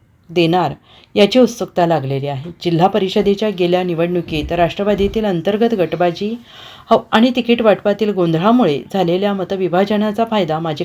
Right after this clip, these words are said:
खासदार संजय पाटील गटाला मिळाला होता. निवडणुकीत भाजपमध्ये एबी फॉर्म देताना गोंधळ झाला. पक्षाचा एबी फॉर्म मिळाला नसल्याने काका समर्थकांनी अपक्ष निवडणूक लढवली. यामध्ये माजी समाज कल्याण सभापती प्रमोद शेंडगे यांनी विजय मिळवला.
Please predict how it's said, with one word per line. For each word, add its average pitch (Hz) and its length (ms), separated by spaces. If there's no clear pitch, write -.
खासदार 185 380
संजय 170 360
पाटील 196 380
गटाला 165 280
मिळाला 143 340
होता. 147 300
निवडणुकीत 247 580
भाजपमध्ये 208 540
एबी 196 300
फॉर्म 196 280
देताना 180 420
गोंधळ 156 300
झाला. 147 340
पक्षाचा 220 420
एबी 196 300
फॉर्म 196 240
मिळाला 180 380
नसल्याने 190 440
काका 180 360
समर्थकांनी 175 680
अपक्ष 190 400
निवडणूक 160 460
लढवली. 151 420
यामध्ये 151 480
माजी 202 440
समाज 190 380
कल्याण 202 360
सभापती 175 580
प्रमोद 165 380
शेंडगे 175 360
यांनी 160 220
विजय 156 280
मिळवला. 156 400